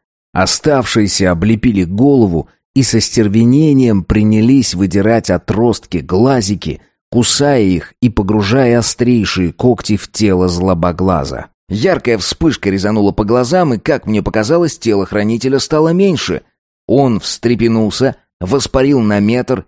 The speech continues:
и разметал вцепившихся в него гарпий. Вырывающий губу прилетел узконаправленным лучом огня,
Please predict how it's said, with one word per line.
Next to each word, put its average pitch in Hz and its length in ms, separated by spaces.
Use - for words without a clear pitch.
и 185 140
разметал 127 680
вцепившихся 101 840
в 87 80
него 85 260
гарпий. 85 580
Вырывающий 160 920
губу 117 500
прилетел 113 600
узконаправленным 95 880
лучом 98 420
огня, 120 400